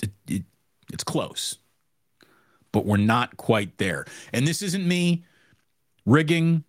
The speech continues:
the sip of the day. We're gonna go by, you know, we're gonna use science here. That's what we're using.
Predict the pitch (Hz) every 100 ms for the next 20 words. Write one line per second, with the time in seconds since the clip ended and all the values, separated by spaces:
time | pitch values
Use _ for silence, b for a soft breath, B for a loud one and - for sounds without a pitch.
0 | _ - 123 156 151 147 131 139 135 147
1 | 147 139 143 135 131 120 117 - - 135
2 | 107 113 127 139 131 - 127 101 73 -
3 | - 80 - _ 101 98 113 110 104 85
4 | -